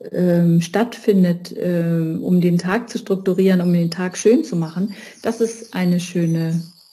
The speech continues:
schöne Erfahrung, ja, genau. Ich weiß nicht, ob das, das die Frage so richtig gut be-, behandelt hat oder beantwortet hat, aber, ähm, ich habe wohl das Glück gehabt, dass ich mich wenig mit Stigmatisierung persönlich auseinandersetzen musste.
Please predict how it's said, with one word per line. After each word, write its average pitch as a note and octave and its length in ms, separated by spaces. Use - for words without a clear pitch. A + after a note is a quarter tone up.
schöne F#3 260
Erfahrung, D#3+ 540
ja, - 200
genau. F3 240
Ich - 60
weiß A3+ 180
nicht, F#3+ 160
ob F3+ 100
das, F#3 160
das F#3+ 220
die F#3 120
Frage F#3 460
so F3 100
richtig F#3+ 460
gut F#3+ 240
be-, - 440
behandelt F#3 720
hat G3+ 180
oder F3+ 180
beantwortet F#3+ 640
hat, F3+ 180
aber, F3 240
ähm, E3 760
ich - 180
habe F#3+ 220
wohl G#3 140
das G#3 200
Glück G#3 200
gehabt, G3+ 340
dass F#3+ 120
ich G3+ 160
mich G3 220
wenig G#3 340
mit F#3+ 140
Stigmatisierung F#3 960
persönlich F3 580
auseinandersetzen E3+ 1160
musste. E3 540